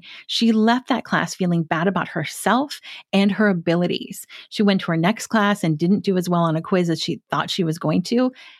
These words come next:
And then she tripped up the stairs and ripped her favorite Madewell jeans. It was just a classic bad day domino. I was reminded that we bring our energy to everyone around us, whether we intend to or not, whether it's good or bad.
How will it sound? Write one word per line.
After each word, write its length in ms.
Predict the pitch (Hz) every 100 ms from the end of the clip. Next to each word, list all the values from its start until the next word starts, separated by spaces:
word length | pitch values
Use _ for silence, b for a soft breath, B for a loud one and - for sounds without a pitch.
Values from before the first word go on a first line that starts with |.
| B -
And 180 | 254 277
then 160 | 311
she 180 | 311 349
tripped 300 | 330 277 262
up 120 | 247
the 100 | 240
stairs 520 | - 190 165 165 175 B B B _ _ -
and 300 | 185 180 170
ripped 220 | 202 208
her 140 | 233
favorite 520 | 202 - 175 180 175 170
Madewell 500 | 160 160 160 156 156
jeans. 580 | 156 147 175 185 - B B B _
It 120 | 214
was 160 | 196 233
just 220 | 233 -
a 120 | 214 -
classic 540 | - 185 175 170 180 175
bad 400 | 180 160 156 160 -
day 340 | 143 147 139 196
domino. 460 | 147 147 - - - _ _ _ _ _ _ _ _ _ _ _ 247
I 40 |
was 140 | 247
reminded 460 | 262 254 285 330 339
that 100 | 240
we 120 | 226
bring 260 | 190 208 202
our 100 | 196
energy 420 | 180 185 175 170
to 160 | - -
everyone 420 | 185 185 190 175
around 340 | 165 156 151 156
us, 220 | 160 -
whether 220 | 247 302
we 180 | 302 262
intend 380 | 247 - 196 196
to 180 | 208
or 100 | 190
not, 360 | 170 151 185 233
whether 260 | 175 170 156
it's 140 | 160
good 180 | 160 147
or 100 | 175
bad. 380 | 170 156 196